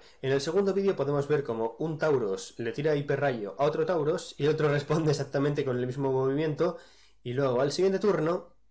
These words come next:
ninguno de ellos puede hacer nada debido a que tienen que recuperarse de su ataque. Lo que yo no entiendo es, en un juego en el que hay división entre ataques físicos y especiales dentro de los distintos tipos,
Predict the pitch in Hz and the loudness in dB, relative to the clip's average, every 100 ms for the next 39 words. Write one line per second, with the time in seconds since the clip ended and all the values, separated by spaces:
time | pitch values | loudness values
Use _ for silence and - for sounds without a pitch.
0 | - 135 131 139 135 135 135 139 131 127 | -6 -4 0 0 2 0 -2 -2 -2 -2
1 | 139 143 135 131 117 113 113 - - 131 | -2 -2 0 -2 -4 -6 -8 -10 -6 -2
2 | 135 127 131 120 - 127 131 123 123 101 | -2 -2 -6 -8 -8 -2 -2 -2 -4 -6
3 | 90 82 92 - - 147 143 165 208 202 | -8 -8 -10 -12 -12 -10 -8 -2 -2 -2
4 | 185 147 127 123 - - - - _ _ | -6 -6 -6 -6 -10 -14 -18 -20 _ _
5 | - 151 220 226 240 202 160 135 143 156 | -10 -4 -2 -2 -4 -4 -4 -4 -4 -4
6 | 139 123 - 156 160 147 123 120 147 147 | -4 -6 -4 -2 0 -2 -2 -6 -6 -8
7 | - 143 139 123 127 - 117 139 143 131 | -6 -6 -2 -4 -4 -8 -4 0 0 0
8 | - 143 160 139 135 131 127 120 123 - | 0 -2 -2 -2 0 0 -2 -4 -6 -4
9 | 160 156 - 190 190 196 190 - - | -6 -6 -8 -10 -4 -4 -2 -6 -12